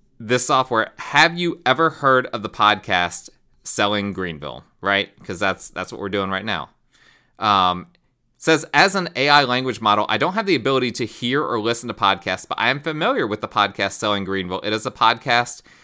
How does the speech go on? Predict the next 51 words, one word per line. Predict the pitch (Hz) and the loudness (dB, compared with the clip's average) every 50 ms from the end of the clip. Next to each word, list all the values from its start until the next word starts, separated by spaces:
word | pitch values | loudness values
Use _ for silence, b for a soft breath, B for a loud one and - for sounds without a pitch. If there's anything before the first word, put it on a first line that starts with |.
| b b b | b b b
that | 127 113 - - | 0 0 0 2
focuses | - 131 135 139 175 139 - 160 147 147 | 2 2 2 2 0 -2 0 0 0 0
on | - - 123 123 120 | 2 2 2 2 4
real | 113 120 127 131 131 | 4 4 4 4 2
estate | 120 - - 127 117 113 113 - _ b b b b b b b b _ _ - | 0 0 0 2 2 2 2 0 _ b b b b b b b b _ _ 4
in | 143 147 170 175 | 4 6 6 6
Greenville, | 160 165 165 165 165 156 | 6 6 4 6 4 2
South | 151 - 151 147 143 | 4 4 4 4 4
Carolina, | - 151 139 139 135 - - | 4 4 4 4 4 2 -2
and | 139 131 | -4 -4
is | 123 - | -2 0
hosted | 156 175 196 196 233 190 | 2 2 0 0 0 4
by | 196 185 170 | 6 6 6
Michael | 160 147 143 156 160 185 180 233 226 220 208 - b b b b b | 6 4 4 4 4 4 4 2 2 2 0 -2 b b b b b
Mamau, | 135 143 147 143 143 143 151 156 147 127 82 | 2 2 2 4 6 8 10 10 8 8 6
a | 123 | 4
real | 113 131 143 151 165 | 4 4 4 4 4
estate | 170 170 - 170 160 151 - | 2 2 2 0 0 0 2
agent | - 127 131 135 127 139 135 135 - 120 | 0 0 0 0 0 -2 -4 -4 -2 0
with | 123 120 98 - | 0 0 2 4
Berkshire | 117 123 151 151 - 170 147 | 4 4 4 2 0 -2 2
Hathaway | 147 143 139 147 139 127 | 2 2 2 2 0 -2
Home | 131 127 131 123 | 0 0 -2 -2
Services, | 117 - 131 127 120 120 - 123 110 - | -2 -2 -2 -2 -2 -4 -6 -6 -6 -6
Sedan | - 131 131 127 135 131 127 120 | -4 -4 -2 0 0 0 0 0
Joyner | 110 120 120 120 120 117 110 | 0 0 0 0 0 -2 0
Realtors. | 110 110 113 110 - 120 110 101 - | 0 0 0 0 -2 -4 -4 -4 -6
The | - 101 | -8 -4
podcast | - 117 110 110 - - 123 113 - | 0 0 0 2 0 -2 -4 -4 -4
covers | - - 113 107 107 104 98 101 | -4 -6 -4 -4 -4 -6 -6 -6
various | 98 95 101 101 113 123 127 123 | -4 -2 0 0 0 0 -2 -4
topics | - - 123 110 113 - 107 - - - b b b b b b | -2 2 2 2 4 2 -2 -6 -8 -14 b b b b b b
related | b 113 107 110 113 123 120 107 | b -2 0 2 2 2 0 -2
to | 120 | 0
buying | 95 104 104 107 110 110 113 | 4 4 6 6 6 4 0
and | 107 | -4
selling | - - 117 110 110 | -2 -2 0 0 -2
homes | 101 107 107 107 98 101 | -2 -4 -4 -4 -4 -8
in | 101 | -8
Greenville, | 87 98 104 104 104 101 98 98 - | -6 -4 -4 -2 -2 -2 -2 -2 -2
as | - 107 101 95 | -4 -4 -4 -2
well | 95 104 117 127 139 | 0 2 4 4 4
as | 151 147 143 120 - | 2 0 0 -2 -4
the | 123 117 | -2 0
local | 110 117 117 117 - 127 107 | 0 0 0 0 -2 -4 -2
real | 107 117 117 123 | -2 -2 0 -2
estate | 117 - - 104 - | -2 -2 -4 -4 0
market | 101 107 104 - 110 107 | 0 0 0 0 -2 -6
and | 107 | -8
community | - 113 107 110 113 110 107 104 101 | -8 -8 -8 -6 -6 -4 -4 -4 -4
events." | 92 104 101 92 - - | -2 -4 -4 -6 -6 -12